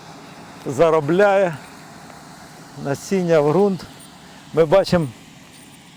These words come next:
як цікаво виглядає рядок. Він, насіння посіяно і він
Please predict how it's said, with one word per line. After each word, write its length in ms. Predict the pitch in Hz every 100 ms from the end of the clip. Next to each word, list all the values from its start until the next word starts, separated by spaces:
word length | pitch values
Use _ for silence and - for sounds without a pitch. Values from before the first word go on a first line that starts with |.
| - - -
як 240 | 139 156 -
цікаво 560 | 160 - 185 196 175 - -
виглядає 540 | 151 170 170 160 175 175
рядок. 440 | 170 156 151 - - - - - - - - - -
Він, 320 | 131 147 165 131 - - - - - - - - - - - 143
насіння 440 | 147 - 170 160
посіяно 600 | 170 - 202 208 196 196 - - - - -
і 140 | - 160
він 240 | 175 156